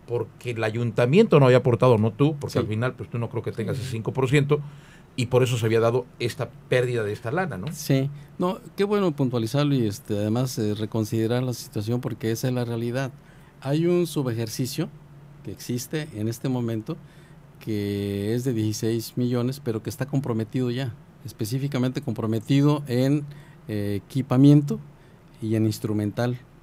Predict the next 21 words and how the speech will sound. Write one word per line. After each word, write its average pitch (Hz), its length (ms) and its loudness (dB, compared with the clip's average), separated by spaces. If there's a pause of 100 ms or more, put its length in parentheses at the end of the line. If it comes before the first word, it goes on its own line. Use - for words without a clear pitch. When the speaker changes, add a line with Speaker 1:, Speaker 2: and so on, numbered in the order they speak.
(220)
Speaker 2:
médico 107 400 -2
quirúrgico. 139 480 -2 (480)
Y 135 140 2
eso 143 160 0
va 139 80 2
a 131 40 0
ser 139 140 0
muy 139 120 0
bueno 151 280 -2
porque 104 240 -8
todos 127 240 0
los 131 80 0
módulos 127 300 0
van 113 140 0
a 110 80 -2
tener 113 340 -2
su - 160 -10
estetoscopio, 107 760 -8
manómetro, 104 600 -6
etcétera, 107 380 -8
etcétera, 107 340 -8